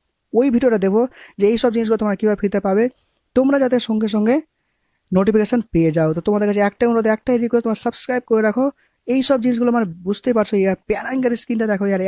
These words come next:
এত সুন্দর প্যারাঙ্গের স্কিনটা ফ্রিতে দিচ্ছে। ব্যাগটা তোমাকে ওপি লেগেছে, আমাকে সব থেকে বেশি ওপি লেগেছে বান্ডিলটা আর এখানে এমপি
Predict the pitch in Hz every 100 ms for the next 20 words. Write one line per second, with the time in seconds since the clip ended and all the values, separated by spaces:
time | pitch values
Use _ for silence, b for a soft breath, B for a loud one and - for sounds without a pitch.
0 | 196 - 226 226 214 202 190 185 185 -
1 | 190 175 233 254 226 247 254 B B B
2 | 156 226 269 - - 247 240 214 208 -
3 | 240 214 202 208 202 - 233 - 247 240
4 | 220 214 226 214 220 220 156 180 196 208
5 | 202 233 240 B B _ 175 185 190 220
6 | 254 262 _ _ 202 220 -